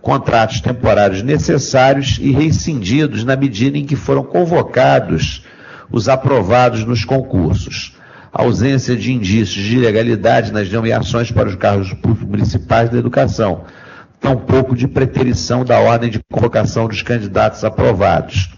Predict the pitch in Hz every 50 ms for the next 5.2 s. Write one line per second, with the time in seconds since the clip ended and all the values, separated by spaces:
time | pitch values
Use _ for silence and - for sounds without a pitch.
0 | - _ _ - - - - - - - - - - - - 120 120 - - 113
1 | 104 - - 110 107 101 104 104 110 107 - - - 110 104 107 107 110 120 120
2 | 120 120 - 127 131 127 123 - 139 127 120 131 131 131 - 120 117 117 120 -
3 | - 120 117 120 120 120 120 120 117 117 113 104 101 - 117 113 113 113 - -
4 | 113 113 113 110 98 - 110 107 104 107 98 92 98 107 113 120 113 95 80 73
5 | 73 - -